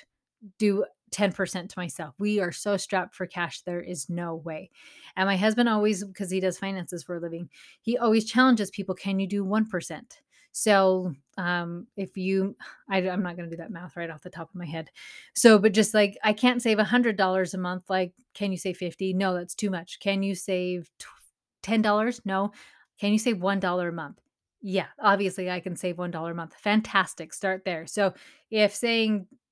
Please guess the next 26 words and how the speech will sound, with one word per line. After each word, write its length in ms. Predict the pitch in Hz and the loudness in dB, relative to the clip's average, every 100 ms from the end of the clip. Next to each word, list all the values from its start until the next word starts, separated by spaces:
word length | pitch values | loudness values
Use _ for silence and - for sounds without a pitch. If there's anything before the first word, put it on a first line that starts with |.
| _ | _
um, 260 | 202 185 190 | -4 -4 0
living 240 | 214 220 | 0 2
off 120 | 208 208 | 2 0
eighty 180 | 196 196 | -4 -4
percent 340 | 196 190 190 | -6 -4 -4
of 80 | 180 | -4
your 100 | 185 | -6
income 480 | 196 - 185 175 - _ - | -6 -6 -6 -8 -10 _ -10
seems 320 | - 196 185 | -4 -2 -2
like 180 | 175 - | -6 -4
too 160 | 190 | -2
much 320 | 202 349 359 302 | 2 2 2 -8
or 60 | |
too 180 | - 202 | -6 -8
far, 360 | - 240 302 330 _ | -2 0 0 -2 _
then 100 | 220 254 | -2 0
you 80 | |
just 160 | 269 240 | 0 -2
need 80 | 208 | -4
to 80 | 214 | -4
come 200 | 233 226 | -4 0
back 200 | 277 - | 0 0
a 40 | |
little 220 | 175 165 160 | -2 -4 -6
bit, 180 | 160 - | -8 -2
right? 220 | 180 240 | 0 0